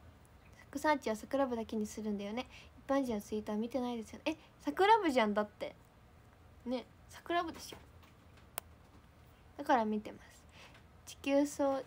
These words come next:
タイム縮まってるね。さすがだね。でも中学校の時だから、そう、一年生の時は、なんか、なんか何、計測不可みたいな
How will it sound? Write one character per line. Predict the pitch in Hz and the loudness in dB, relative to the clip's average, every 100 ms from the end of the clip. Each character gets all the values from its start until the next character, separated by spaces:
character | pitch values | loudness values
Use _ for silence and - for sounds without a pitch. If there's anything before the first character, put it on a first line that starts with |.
| - | 0
タ | 277 | 2
イ | 262 247 | 2 0
ム | 226 226 - - | -2 -6 -10 -18
縮 | - 240 233 247 | -12 -6 0 2
ま | 247 | 0
っ | |
て | 247 - - | -4 -12 -12
る | - - | -14 -12
ね。 | 240 247 - - | -6 -6 -8 -20
さ | - | -20
す | - 294 | -6 2
が | 285 | 4
だ | 277 | 6
ね。 | 285 285 | 6 4
で | 269 | -2
も | |
中 | 233 - 427 480 | -2 -4 -2 -2
学 | - | 2
校 | 311 | 2
の | 254 | 2
時 | 254 | -4
だ | 220 214 | -8 -10
か | 220 | -4
ら、 | 220 - - - - - - - - - - | -4 -6 -16 -20 -20 -20 -20 -20 -20 -20 -20
そ | - | -18
う、 | |
一 | 240 - 339 | -16 -2 2
年 | 403 381 | 2 0
生 | 381 370 | -2 -2
の | |
時 | 370 330 226 | -2 -4 0
は、 | 226 226 208 - - - - - | 4 6 4 -4 -20 -20 -20 0
な | 262 | 0
ん | 247 | 2
か、 | 208 202 - - - - - - - - - - - - 247 | -2 -4 -6 -20 -20 -20 -20 -20 -20 -20 -20 -20 -20 -12 -4
な | 240 | -4
ん | 226 | -4
か | - | -2
何、 | 214 214 214 | -2 -2 -6
計 | - 339 339 | 2 2 4
測 | 349 330 302 | 0 0 0
不 | 320 | 2
可 | 220 | 2
み | 190 | 0
た | |
い | |
な | - | -8